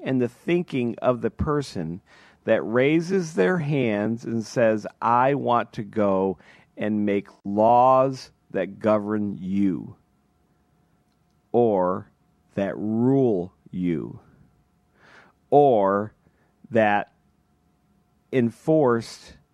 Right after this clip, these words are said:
might lead to your death. And then call me and tell me that this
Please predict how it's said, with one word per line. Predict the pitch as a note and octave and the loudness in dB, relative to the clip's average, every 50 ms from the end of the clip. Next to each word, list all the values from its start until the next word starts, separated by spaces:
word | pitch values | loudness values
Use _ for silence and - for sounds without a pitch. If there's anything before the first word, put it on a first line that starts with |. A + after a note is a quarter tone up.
| _ _ _ _ _ _ _ _ _ _ _ _ _ _ | _ _ _ _ _ _ _ _ _ _ _ _ _ _
might | G#2 G#2+ A2+ A#2 A#2+ - - | -2 0 2 2 0 0 -4
lead | - A#2 B2 B2 A#2+ A#2 A2 | -4 -2 -2 0 -2 -2 -4
to | - - A#2+ | -6 -8 -6
your | G#2+ G2+ G2+ G2 F2+ E2 - _ | -2 0 0 0 -2 -4 -8 _
death. | - A2 G2 C#2+ - - - - - - _ _ _ _ _ _ _ _ _ _ _ _ _ _ _ _ _ _ _ _ _ _ _ _ _ _ _ _ _ _ _ _ _ | -2 -2 -2 -2 -4 -12 -18 -20 -20 -20 _ _ _ _ _ _ _ _ _ _ _ _ _ _ _ _ _ _ _ _ _ _ _ _ _ _ _ _ _ _ _ _ _
And | - D#3+ B2+ | -4 -2 0
then | B2+ C#3 | 0 0
call | C3+ D3+ C#3 C3+ | 2 4 4 4
me | C#3 D3 D3 | 4 2 -2
and | F3 E3 | -4 -2
tell | - C#3 C3 | 0 0 0
me | C3+ C#3+ C#3 | 0 0 -2
that | B2+ B2+ B2 B2 - | 0 0 0 -2 -2
this | B2+ B2 A2 - - | -4 -8 -8 -10 -14